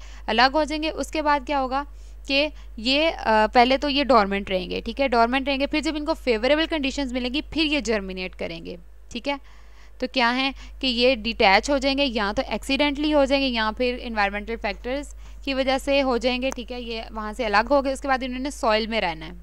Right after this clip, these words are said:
ठीक है, सॉइल में रहना है, डोरमेंट स्टेट में डोरमेंट रहेंगे ये, ठीक है। उसके बाद जब इनको फेवरेबल कंडीशंस मिलेंगी तो फिर क्या होगा कि फिर ये अपने जो है वो जर्म ट्यूब बनाएंगे, या फिर हम कह सकते हैं कि जर्मिनेशन करेंगे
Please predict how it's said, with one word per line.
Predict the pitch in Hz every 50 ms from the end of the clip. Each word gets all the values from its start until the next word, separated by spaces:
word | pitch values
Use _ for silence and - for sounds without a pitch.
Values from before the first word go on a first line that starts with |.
| - - -
ठीक | - - -
है, | 156 - - - - - - -
सॉइल | - - 277 269 269 285
में | 269 294 285
रहना | 269 262 254
है, | 277 262
डोरमेंट | 220 240 220 214 208 220 240 254 240
स्टेट | - - 269 262 262 254 -
में | 254 269 262 - - - - - - -
डोरमेंट | 220 233 233 226 226 240 254 269 247 285
रहेंगे | 285 277 269 262 277
ये, | 269 262 269
ठीक | 269 262 240 262
है। | 262 254
उसके | 220 285 - - 320
बाद | 311 294 294
जब | 285 294
इनको | 285 269 269 302
फेवरेबल | 294 - - 240 208 202 226 262 285 294
कंडीशंस | 285 330 320 277 269 247 - 254 233 208
मिलेंगी | 214 202 196 190 190 190 190 226 262 - - - - - -
तो | 262
फिर | 247 - 269 285 269
क्या | - 294 269
होगा | 240 226 226 226 226
कि | 240 262
फिर | - - 240 226
ये | 220 226 226 226 226
अपने | - - - - 214 208 208 208
जो | 208 220 226
है | 214
वो | 202 202 202
जर्म | 196 214 202 202 220
ट्यूब | 208 254 262 254
बनाएंगे, | 220 254 233 226 214 208 208 220
या | 220 214 208 202
फिर | 202 220
हम | 214 208
कह | 202 202
सकते | 202 202 208 202 214
हैं | 208
कि | 208 220 214
जर्मिनेशन | 185 208 202 202 220 240 262 277 - 302 294
करेंगे | 269 277 240 233 233 226 254 262